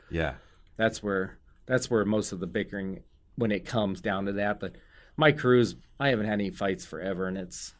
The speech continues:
Speaker 2: it's been amazing for, truthfully. I think covid kinda woke everybody up, 'cause I really haven't had any arguments, fights. You know, I think everybody's happy they're working
Speaker 1: Yeah.
Speaker 2: type thing now. So it's, there's been some pluses out of it too.
Speaker 1: Absolutely. Well, and I, I think, you know,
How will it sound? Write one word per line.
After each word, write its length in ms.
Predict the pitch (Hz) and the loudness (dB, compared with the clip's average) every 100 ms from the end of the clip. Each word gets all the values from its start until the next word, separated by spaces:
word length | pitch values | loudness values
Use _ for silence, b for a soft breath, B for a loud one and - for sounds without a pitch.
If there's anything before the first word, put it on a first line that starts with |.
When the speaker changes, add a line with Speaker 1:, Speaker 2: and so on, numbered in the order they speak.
| - - | -14 -10
Speaker 2:
it's 100 | 120 | -2
been 140 | 127 | 0
amazing 480 | 101 95 101 90 92 | 0 0 -2 -4 -8
for, 140 | 87 92 90 - | -8 -8 -8 -2
truthfully. 420 | 123 117 - 120 | 0 0 -2 0
I 100 | 165 | 2
think 320 | 180 123 - b b b | 4 2 0 b b b
covid 360 | - 147 127 120 | 4 6 6 4
kinda 200 | 120 110 | 2 2
woke 220 | 107 113 | 2 2
everybody 440 | 123 107 98 101 98 | 2 0 0 0 2
up, 200 | 123 - | 0 0
'cause 280 | 104 90 - - | -8 -8 -8 2
I 80 | |
really 340 | 143 127 147 123 | 4 6 6 4
haven't 260 | 117 117 | 2 2
had 120 | 113 117 | 0 0
any 180 | 110 | 0
arguments, 560 | 98 127 117 123 123 120 | 2 2 4 2 2 -2
fights. 440 | - 127 127 127 | 0 4 4 4
You 60 | 127 | -2
know, 40 | 123 | -2
I 40 | |
think 160 | 135 127 | 2 2
everybody's 340 | 123 120 107 | 4 2 2
happy 300 | - 120 131 | 2 2 2
they're 100 | 120 | 2
working 520 | 113 131 131 151 139 - - - | 4 2 4 2 0 -4 -16 -2
Speaker 1:
Yeah. 240 | 90 82 | 2 2
Speaker 2:
type 340 | 80 143 147 143 | 6 6 6 4
thing 300 | 156 151 147 | 2 4 2
now. 320 | 147 156 151 | 2 0 -4
So 280 | - - 135 | -6 0 4
it's, 320 | 123 92 - - - - - - _ _ _ - - | 4 2 -6 -8 -18 -20 -20 -20 _ _ _ -20 -12
there's 180 | - 131 | -6 -2
been 160 | - 156 | 2 2
some 160 | 113 | 0
pluses 440 | 90 110 104 104 95 | -4 -4 -4 -4 -6
out 140 | 85 | -6
of 80 | 90 | -6
it 140 | 90 | -10
too. 240 | - 80 87 - - | -8 -8 -8 -14 -10
Speaker 1:
Absolutely. 640 | 185 - 175 175 117 113 | -8 -6 -4 -2 0 2
Well, 220 | 131 143 | 6 6
and 180 | 123 131 | 6 4
I, 140 | 120 - | 2 2
I 120 | 110 | 0
think, 360 | 107 123 113 - | 0 0 0 0
you 100 | 98 | 0
know, 300 | 90 85 80 | 2 2 -2